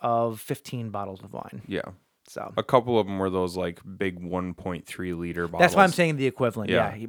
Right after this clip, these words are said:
Speaker 1: and those were, like, two, two bottles per.
Speaker 2: Yeah.
Speaker 1: So we, uh, we killed a lot of wine. We, and Kristen and I got there late.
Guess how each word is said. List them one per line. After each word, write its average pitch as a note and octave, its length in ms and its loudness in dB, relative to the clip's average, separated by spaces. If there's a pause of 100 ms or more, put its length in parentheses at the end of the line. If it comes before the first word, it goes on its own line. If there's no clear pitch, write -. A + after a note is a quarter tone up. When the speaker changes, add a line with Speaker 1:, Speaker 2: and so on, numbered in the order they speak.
(120)
Speaker 1:
and B2 160 0
those B2 140 -2
were, B2+ 80 2
like, A#2 100 -8
two, A#2 400 -2
two C3+ 140 -4
bottles A2 260 -2
per. G2+ 300 -8 (100)
Speaker 2:
Yeah. A2+ 280 4
Speaker 1:
So G#2+ 220 -4 (140)
we, F#3+ 240 8
uh, F3 140 12
we D#3 100 2
killed G3+ 280 2
a E3+ 40 2
lot D3+ 240 6
of D3 60 2
wine. C#3+ 240 2
We, B3 220 6
and D3+ 280 -4
Kristen A#3+ 280 0
and D3+ 80 4
I B2+ 100 6
got C3 220 6
there G#2+ 140 -4
late. A2+ 300 0